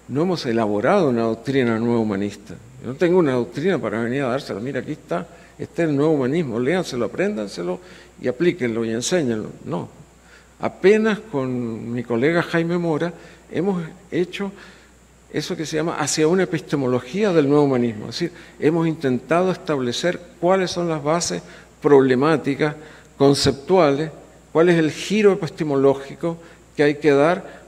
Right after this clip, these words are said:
para desarrollar un pensamiento humanista de nuestra época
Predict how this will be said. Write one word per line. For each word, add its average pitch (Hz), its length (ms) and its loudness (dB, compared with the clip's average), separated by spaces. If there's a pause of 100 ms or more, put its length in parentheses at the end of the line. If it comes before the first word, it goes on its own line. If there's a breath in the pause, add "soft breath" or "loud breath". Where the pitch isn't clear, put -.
(120)
para 143 240 6
desarrollar 135 640 0
un 165 100 -2
pensamiento 143 640 -4
humanista 135 440 -4
de 127 120 -2
nuestra 120 420 -2
época 143 460 -6